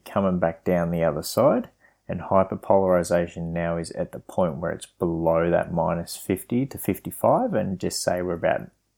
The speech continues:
minus seventy-five. That's hy-, hyperpolarization. And we're now also back at a resting membrane potential. However, it's lower than what it should be because of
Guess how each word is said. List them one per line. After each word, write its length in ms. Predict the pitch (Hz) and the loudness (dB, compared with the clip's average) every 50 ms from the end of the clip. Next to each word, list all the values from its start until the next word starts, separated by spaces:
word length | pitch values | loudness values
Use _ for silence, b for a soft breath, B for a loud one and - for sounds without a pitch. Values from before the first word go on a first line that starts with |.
| _ _ - | _ _ -4
minus 480 | 104 92 87 87 85 85 90 90 - | 0 2 2 2 2 2 0 -4 -4
seventy-five. 920 | - - - - - - 87 80 80 71 69 64 - - - 57 - - - | -4 -4 -2 -2 0 0 0 0 0 -2 -8 -12 -8 -6 -4 -4 -4 -2 -2
That's 220 | 104 110 - - | -2 -4 -4 -4
hy-, 260 | - - 90 87 87 - - _ - - - - | -2 0 2 2 2 0 -6 _ -20 -6 0 2
hyperpolarization. 1120 | 92 85 - - 87 - - - 80 69 67 67 69 - - - - - - - - - _ _ _ _ _ _ _ _ _ _ _ _ _ _ _ _ _ _ _ _ _ _ - | 2 2 0 -4 -12 -6 -2 -2 -2 0 -2 -6 -8 -10 -12 -12 -12 -12 -14 -18 -20 -20 _ _ _ _ _ _ _ _ _ _ _ _ _ _ _ _ _ _ _ _ _ _ -8
And 180 | 110 104 98 | -6 -6 -4
we're 180 | 98 98 101 98 | -2 0 0 0
now 360 | 101 104 107 104 107 107 113 | 0 2 2 2 4 4 2
also 600 | - - 113 104 101 98 - - 98 92 90 87 - | 2 2 0 0 0 0 2 4 6 6 4 4 4
back 340 | - 90 87 82 - - - - | 6 6 6 6 4 -2 -8 -2
at 320 | - 98 85 85 - B B B B B B B _ _ - | 2 4 4 4 2 B B B B B B B _ _ -6
a 60 | - | 0
resting 460 | 92 95 95 87 - - - 92 90 87 | 4 6 6 6 6 4 0 0 0 0
membrane 440 | 87 90 90 87 90 87 85 87 | -2 -4 -2 -2 0 0 0 0
potential. 500 | 87 - - - - 90 87 - - 85 - - | -4 -8 -4 -2 0 0 0 -2 -4 -6 -4 0
However, 400 | - 92 92 90 87 92 92 - - - | 2 4 4 4 4 4 2 0 0 -4
it's 220 | - - - - | -6 -4 -4 -2
lower 440 | 107 98 95 95 92 95 95 107 107 | 0 2 6 6 8 8 8 6 4
than 180 | 104 104 101 | 4 2 0
what 160 | 104 101 95 98 | 2 0 0 0
it 80 | - | -2
should 300 | - - - 92 92 - | -4 -2 -2 -2 -2 0
be 180 | - 92 87 90 | 0 2 2 2
because 480 | 87 - 87 - - - 92 87 101 | 2 0 -2 0 0 -2 -2 0 -2
of 320 | 120 123 87 87 87 - | 0 0 0 0 0 -2